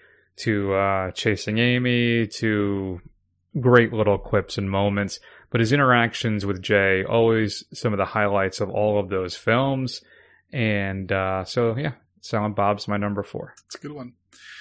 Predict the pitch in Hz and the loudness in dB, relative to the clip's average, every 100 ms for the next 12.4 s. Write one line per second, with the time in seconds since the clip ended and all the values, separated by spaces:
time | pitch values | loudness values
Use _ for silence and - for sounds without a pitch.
0 | - - 160 156 175 190 185 - - 160 | -20 -6 -2 0 0 0 -2 -6 -2 0
1 | 160 160 160 156 151 147 143 127 139 131 | 2 4 2 0 -2 -4 -6 -4 -2 -2
2 | 131 127 127 - - - - - - 190 | -2 -4 -8 -16 -20 -20 -20 0 4 6
3 | 180 180 143 165 147 - - 165 165 156 | 6 4 4 2 2 -4 -2 0 0 0
4 | - 139 135 135 131 123 - - 151 151 | -4 -8 -8 -8 -10 -10 -12 -8 -6 -4
5 | - 147 131 113 110 110 110 113 - 117 | -2 0 0 0 0 -2 -2 -4 -6 -6
6 | 120 117 - - 143 156 - 156 - 147 | -6 -6 -8 -2 -2 -2 -2 -2 -2 -4
7 | 135 131 123 143 151 165 - - 123 - | -6 -8 -10 -12 -12 -14 -14 -10 -10 -10
8 | - 175 - 196 - 160 165 147 156 - | -16 -16 -12 -10 -8 -8 -8 -6 -8 -10
9 | 147 175 120 117 120 120 107 151 156 156 | -10 -8 -8 -10 -10 -10 -6 -6 -6 -8
10 | - 151 131 127 - 143 127 113 - - | -8 -8 -8 -6 -8 -10 -12 -14 -20 -20
11 | - - 131 139 135 127 127 - 120 - | -20 -8 -4 -2 -2 -2 -4 -6 -10 -8
12 | 139 123 117 | -8 -10 -14